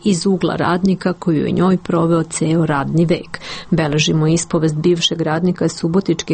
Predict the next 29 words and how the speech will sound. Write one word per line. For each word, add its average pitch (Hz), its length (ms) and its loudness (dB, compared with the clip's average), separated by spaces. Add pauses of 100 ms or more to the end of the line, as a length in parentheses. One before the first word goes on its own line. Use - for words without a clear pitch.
Fidelinke, 160 600 2 (160)
čije 170 200 0
ime 160 180 4
zna 160 240 2
naša 156 320 0
redakcija, 147 640 0 (100)
a 226 100 0
koji 220 220 2
je 185 180 0
pristao 180 360 0
na 156 140 -2 (100)
razgovor 196 480 0 (100)
pod 180 160 0
uslovom 165 520 0
da 175 120 0
ne 160 140 2
otkrivamo 165 500 2
njegov 151 380 0
identitet. 175 640 0 (460)
Fidelinka 156 540 0
je 151 180 0
nekada 151 340 -2
bila 147 280 0
moćna 165 480 2
fabrika, 202 560 0
kaže 156 380 -2
sagovornik 156 720 0 (100)
Branki 147 400 0
Mihajlović. - 600 -4